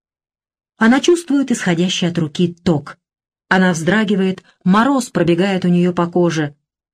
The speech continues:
Пушок на затылке поднимается дыбом. И вдруг она слышит чей-то голос,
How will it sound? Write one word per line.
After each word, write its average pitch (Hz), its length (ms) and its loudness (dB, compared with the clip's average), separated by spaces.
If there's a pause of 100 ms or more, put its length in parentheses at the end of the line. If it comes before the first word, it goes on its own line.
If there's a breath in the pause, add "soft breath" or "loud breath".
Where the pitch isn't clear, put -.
(140)
Пушок 294 460 -2
на 247 120 2
затылке 226 680 -2 (160)
поднимается 170 760 0
дыбом. 143 480 -4 (1000)
И 240 100 2
вдруг 330 320 2 (300 soft breath)
она 269 220 2
слышит 294 400 -2
чей-то 240 280 -2
голос, 160 500 -2